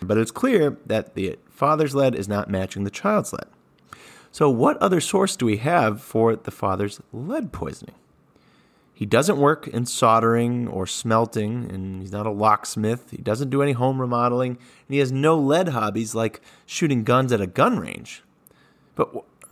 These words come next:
wait a second. Wait. He has a gunshot wound,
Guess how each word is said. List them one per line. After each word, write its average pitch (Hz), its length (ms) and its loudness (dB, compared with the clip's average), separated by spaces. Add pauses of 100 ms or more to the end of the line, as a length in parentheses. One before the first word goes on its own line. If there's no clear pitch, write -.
(300)
wait 220 640 0
a 95 60 2
second. 107 420 -4
Wait. 175 320 0 (1200)
He 302 200 -2
has 160 180 2
a 135 80 4
gunshot 117 840 2
wound, - 360 -12